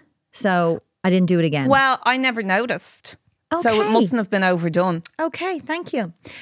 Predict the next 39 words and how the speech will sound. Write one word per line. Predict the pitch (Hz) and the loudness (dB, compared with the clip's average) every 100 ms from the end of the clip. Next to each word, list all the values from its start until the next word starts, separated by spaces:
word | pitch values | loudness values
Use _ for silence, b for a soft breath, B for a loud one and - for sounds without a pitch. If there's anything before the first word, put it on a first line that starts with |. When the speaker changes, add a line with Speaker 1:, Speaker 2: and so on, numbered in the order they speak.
| B B | B B
Speaker 1:
Um, | 247 202 | 0 4
but | 226 | 4
I | |
wouldn't | 240 220 | 4 4
do | 208 | 4
it | 175 | 2
again | 151 135 | 2 0
'cause | - | 0
I'm | 165 | 2
terrified | 185 180 170 160 | 2 2 0 -2
of | 151 | -2
filler. | 151 139 - _ - | -4 -6 -8 _ -2
Speaker 2:
Is | 214 | 0
it | |
gone? | 202 220 277 - _ _ _ - | 2 2 2 -4 _ _ _ 0
Speaker 1:
Oh, | 220 | 2
yeah, | 214 165 | 2 0
it's | - | -2
gone. | - 165 131 - | 0 0 0 -2
Speaker 2:
Okay. | 214 170 - _ - | -2 -2 -6 _ -4
Speaker 1:
Look, | 180 170 - - _ | 0 0 -2 -20 _
it's | - | -4
way | 147 160 | 2 2
gone. | 143 117 147 B B B | 2 -2 -6 B B B
Uh, | 208 202 | 2 2
Botox. | 190 269 294 285 302 - - - - _ _ _ _ _ _ _ _ _ _ - - | 4 2 2 0 -2 -2 -8 -8 -10 _ _ _ _ _ _ _ _ _ _ -14 -8
I | 220 | -4
do | 277 | 0
like | 262 240 | 0 0
the | 214 | 2
Botox, | 214 202 175 165 | 0 2 0 -2
but | - | 0
then | 233 262 | 2 2
s-, | - - | -2 -4
I, | - - - | -4 -4 0
I | 220 214 - - | 2 2 0 2
met | 220 269 | 2 2
a | |
friend | - 240 220 156 139 208 - | 0 0 0 0 0 -2 -6